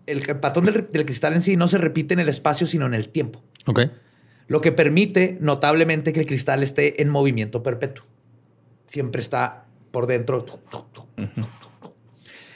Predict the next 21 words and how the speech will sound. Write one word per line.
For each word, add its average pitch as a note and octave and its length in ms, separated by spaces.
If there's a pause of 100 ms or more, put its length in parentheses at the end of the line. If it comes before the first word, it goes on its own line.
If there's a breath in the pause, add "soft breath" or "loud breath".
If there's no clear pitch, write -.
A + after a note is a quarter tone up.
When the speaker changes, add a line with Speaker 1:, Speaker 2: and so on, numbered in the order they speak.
Speaker 1:
En D#3+ 120
la D3+ 80
física, F#3+ 400
de F#3 80
hecho, G3+ 180
los C#3+ 180
cristales F#3 680
son D#3 200
la D#3+ 100
forma E3 400
en D#3+ 120
que D3 100
la C#3 120
materia C#3+ 360
del D#3 120
universo B2+ 340
se D3+ 140
convierte A#2 380
en B2+ 60
un B2+ 100
sólido. E3 380